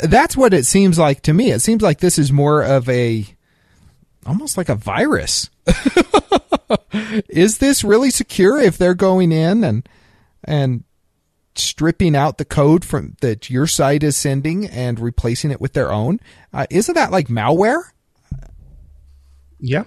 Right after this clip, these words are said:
Speaker 2: Yeah, I, I think that's, uh, what we call it, actually.
Speaker 1: A-, and so, I mean, but hey,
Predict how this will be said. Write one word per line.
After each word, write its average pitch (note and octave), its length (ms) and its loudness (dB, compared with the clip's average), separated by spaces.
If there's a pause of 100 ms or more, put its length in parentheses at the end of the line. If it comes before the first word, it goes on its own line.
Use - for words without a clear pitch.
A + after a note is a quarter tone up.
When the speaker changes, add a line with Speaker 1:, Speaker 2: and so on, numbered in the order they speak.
(400)
Speaker 2:
Yeah, C#3+ 200 -4 (100)
I, A2 240 -2
I A2 100 -2
think D3 200 -6
that's, B2 220 -8
uh, A2+ 200 -6
what A2+ 160 -4
we A#2 60 -4
call C3+ 240 0
it, C2+ 60 -2
actually. E2+ 440 -8 (260)
Speaker 1:
A-, G3 60 -10
and E3 340 -4
so, D#3+ 520 0
I E3+ 100 -8
mean, C#3 160 -6
but D3 200 -2
hey, G3 300 0